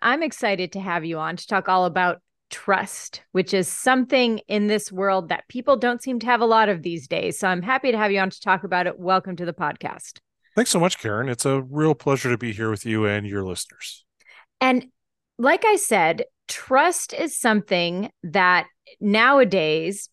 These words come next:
Speaker 1: people don't have a lot of. They don't have a lot of trust in their political figures. There's not a lot of trust in teachers. There's not a lot of trust in the medical world. So when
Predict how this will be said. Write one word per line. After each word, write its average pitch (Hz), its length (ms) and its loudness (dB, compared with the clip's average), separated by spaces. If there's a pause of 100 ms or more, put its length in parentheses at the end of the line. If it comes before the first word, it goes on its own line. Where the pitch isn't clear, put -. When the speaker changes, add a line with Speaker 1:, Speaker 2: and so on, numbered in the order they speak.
Speaker 1:
people 349 280 0
don't 269 300 0
have 214 200 -2
a 214 60 0
lot 180 260 4
of. 147 140 -6
They 185 80 -2
don't 190 180 -2
have 202 200 -2
a 180 40 -6
lot 180 160 -2
of 156 140 -12
trust 208 520 -2
in 185 300 -6
their 160 400 0
political 269 480 2
figures. 226 560 0
There's 185 160 -8
not 175 220 -2
a - 20 -2
lot 165 180 -2
of 160 120 -6
trust - 480 -4
in 170 220 -8
teachers. 247 580 2
There's 185 100 -4
not 175 160 -2
a 165 80 -4
lot 160 160 -2
of 160 80 -4
trust 190 340 -4
in 175 60 -6
the 156 80 -4
medical 262 540 2
world. 233 480 2 (480)
So 220 640 2 (360)
when 226 260 0